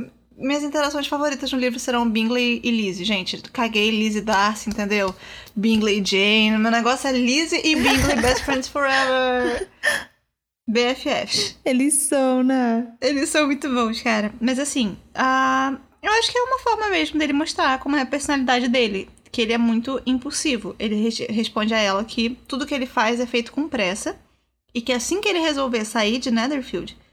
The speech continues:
Speaker 1: ele vai fazer isso em cinco minutos. Mas que nesse momento ele se sente bem fixado lá. Então, assim, bem estabelecido, né? Mas, assim, é, é uma coisa que a gente já percebe da personalidade dele por tudo que veio contando. Assim, que ele teve o dinheiro que, que o pai deixou pra ele. Ele foi lá,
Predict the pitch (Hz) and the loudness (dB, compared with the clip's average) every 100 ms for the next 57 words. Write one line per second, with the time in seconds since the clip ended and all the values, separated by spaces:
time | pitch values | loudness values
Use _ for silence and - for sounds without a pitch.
0 | _ 214 214 226 226 233 233 247 240 - | _ -4 -2 0 0 0 0 0 0 0
1 | 330 381 370 226 - - - _ _ _ | -2 0 0 0 -4 -8 -10 _ _ _
2 | _ _ _ _ 247 220 - 220 214 233 | _ _ _ _ -4 -4 0 0 0 0
3 | 233 226 226 240 262 254 254 254 233 233 | 0 2 0 -2 -4 -6 -8 -4 -4 -2
4 | 214 233 254 - - 240 240 277 196 - | -2 -2 -4 -8 -2 0 2 0 -2 -6
5 | - - - - - _ 247 233 190 190 | -20 -20 -20 -20 -20 _ -4 -2 -2 -2
6 | 190 202 202 220 226 170 - 175 226 - | -2 -4 -4 -4 -4 -8 -6 -10 -10 -16
7 | - _ _ - 254 254 285 294 233 180 | -20 _ _ -6 -4 -2 -4 -2 -2 -2
8 | - 214 226 247 285 339 - 349 466 494 | -4 0 2 0 0 -2 0 -2 -2 -2
9 | 453 453 415 403 392 381 330 370 - 370 | -2 -2 -2 -2 -2 0 -2 -4 0 0
10 | 254 254 262 254 233 214 214 214 233 277 | 0 -4 -2 0 0 0 0 -2 -2 -4
11 | 294 277 285 294 294 294 311 240 214 233 | -4 -4 0 -2 0 -2 0 0 0 0
12 | 233 247 233 226 214 226 214 202 208 185 | 0 0 0 -2 0 2 2 2 2 -2
13 | 196 - 196 214 - 196 196 202 208 190 | -6 -10 -8 -8 -2 0 0 -2 -4 -2
14 | 226 208 208 208 170 185 208 202 196 190 | 0 2 2 2 -2 -4 0 2 4 4
15 | 180 | 2